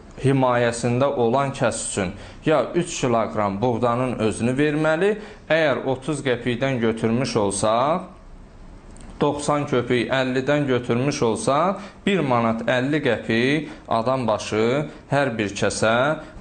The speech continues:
fitrə zəkatı çıxarmaq, vermək vacibdir. Əgər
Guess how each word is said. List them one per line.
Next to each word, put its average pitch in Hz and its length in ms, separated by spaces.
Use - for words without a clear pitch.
fitrə - 400
zəkatı 107 640
çıxarmaq, 117 600
vermək 104 800
vacibdir. 95 800
Əgər 196 460